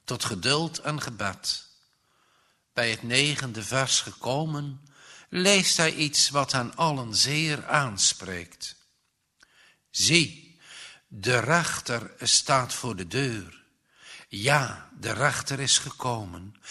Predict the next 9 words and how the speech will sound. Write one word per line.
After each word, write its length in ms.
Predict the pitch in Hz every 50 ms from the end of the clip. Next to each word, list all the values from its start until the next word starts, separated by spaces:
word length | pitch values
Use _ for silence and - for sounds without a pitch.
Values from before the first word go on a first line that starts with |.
| - - - - -
De 160 | - 127 143
zonden 600 | 147 - 160 196 208 214 202 170 143 151 147 135
van 260 | 120 139 143 139 131
land 420 | 131 151 185 208 226 226 190 - -
en 300 | - 156 147 143 127 -
volk 460 | - 147 180 202 220 190 135 101 -
roepen 540 | 127 123 117 - 175 202 196 - 165 165 165
om 160 | 160 151 127
vergelding." 960 | 107 135 123 - - 131 143 135 117 107 95 92 92 87 85 82 78 -